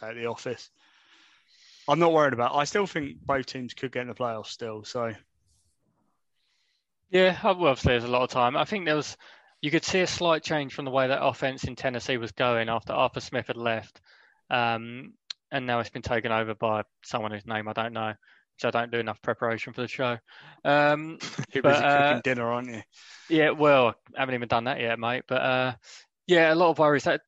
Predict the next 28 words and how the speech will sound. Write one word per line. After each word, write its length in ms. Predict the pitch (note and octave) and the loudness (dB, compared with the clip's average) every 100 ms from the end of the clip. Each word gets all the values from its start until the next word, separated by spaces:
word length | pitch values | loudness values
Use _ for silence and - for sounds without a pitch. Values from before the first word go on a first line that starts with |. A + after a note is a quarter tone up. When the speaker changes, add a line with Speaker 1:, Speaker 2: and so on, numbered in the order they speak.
| _ | _
Speaker 2:
Tennessee 600 | - E3+ D#3 - D3+ C#3+ | -2 -2 -2 0 2 4
O-line 420 | C3+ C#3+ B2+ A#2 | 4 4 2 2
as 100 | A2+ | 0
well, 160 | C3 B2 | 2 0
Taylor 360 | - C#3 C3+ | 2 0 2
Lewan, 320 | A#2+ B2 B2 A2+ | 2 2 0 0
who 60 | |
was 100 | A2+ | -2
a 80 | A2 - - | -4 -6 -2
pro, 160 | C#3 | 2
<laughs> 260 | B2+ E2+ - | 2 0 -2
Pro 220 | - C3 | 0 2
Bowl 220 | B2 A#2+ A#2 | 2 2 2
left 240 | A#2 - | -2 -2
tackle, 420 | C3 A2+ B2 A#2 C#3 | -4 -4 -4 -4 -4
let 280 | B2 B2+ | -2 -2
five 380 | - - B2+ A#2 | -2 0 2 0
sacks 440 | - B2 A#2+ A#2+ - | -4 -2 -2 -2 -8
go, 260 | A#2 A2+ - - - - - | -8 -8 -12 -18 -20 -20 -12
which 240 | D3 - | -10 -6
you 180 | C3+ B2 - | -6 -6 2
can't 400 | - - C#3+ C#3 | 4 4 2 -2
really, 720 | C3 A#2+ B2+ A#2+ A2+ A2 A#2+ | -4 -2 0 0 -2 -4 -2
um, 240 | A#2 G#2+ B2 | -4 -4 -8
excuse. 480 | - - C#3 A#2+ | -10 -4 0 2
He 80 | A2+ | 0
came 260 | B2 C#3 B2 | -2 -2 0
out 160 | B2 | 2